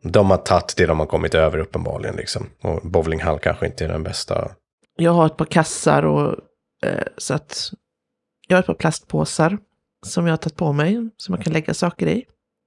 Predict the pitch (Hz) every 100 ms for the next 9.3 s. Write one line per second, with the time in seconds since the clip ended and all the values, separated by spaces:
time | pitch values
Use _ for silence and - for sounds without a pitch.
0 | - 170 - 180 156 160 160 165 165 165
1 | 175 180 190 - 202 208 220 233 - _
2 | _ 220 196 208 202 185 214 - _ _
3 | _ _ - _ 117 127 113 107 113 107
4 | 117 123 127 135 117 - 143 131 120 123
5 | 123 101 95 - 107 - 117 - - 80
6 | 80 - _ _ - 104 87 80 - 82
7 | 80 80 80 80 80 _ _ _ _ -
8 | 92 87 90 87 - 82 87 87 90 85
9 | 110 95